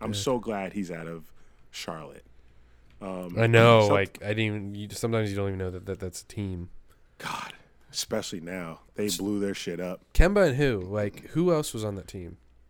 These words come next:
Speaker 1: On the Hornets?
Speaker 2: Yeah.
Speaker 1: Um, pff, Malik Monk. <laughs>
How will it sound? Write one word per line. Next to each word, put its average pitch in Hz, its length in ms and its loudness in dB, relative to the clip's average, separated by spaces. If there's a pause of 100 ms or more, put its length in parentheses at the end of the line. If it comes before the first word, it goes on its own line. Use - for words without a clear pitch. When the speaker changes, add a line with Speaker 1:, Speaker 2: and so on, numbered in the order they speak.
(880)
Speaker 1:
On 95 80 -8
the 101 100 -2
Hornets? 147 520 -4
Speaker 2:
Yeah. 107 100 -2
Speaker 1:
Um, 92 560 -6
pff, - 680 -14 (420)
Malik 101 320 -4
Monk. 104 540 -4
<laughs> - 40 -20